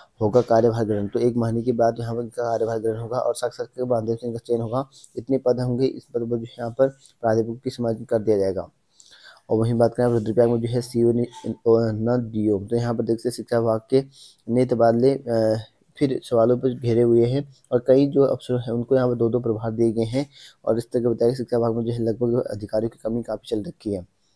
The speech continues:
और वहीं बात करें यहाँ पर केंद्रीय भर्ती वो जो है लागू नहीं होगा नया नकल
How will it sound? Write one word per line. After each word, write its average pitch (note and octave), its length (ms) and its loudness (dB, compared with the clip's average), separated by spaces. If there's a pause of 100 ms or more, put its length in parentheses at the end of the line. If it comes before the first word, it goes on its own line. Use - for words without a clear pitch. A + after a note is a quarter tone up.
(720)
और A2+ 120 -2
वहीं A2 160 -4
बात A#2+ 180 2
करें A#2+ 100 -2
यहाँ A#2 100 -2
पर B2 60 0
केंद्रीय A#2+ 420 0
भर्ती A2+ 280 -4
वो A#2 100 0
जो A2+ 100 -4
है A2+ 120 -4
लागू A2 340 0
नहीं B2 380 -2 (340)
होगा A2 180 2
नया A2+ 240 2
नकल A2+ 400 0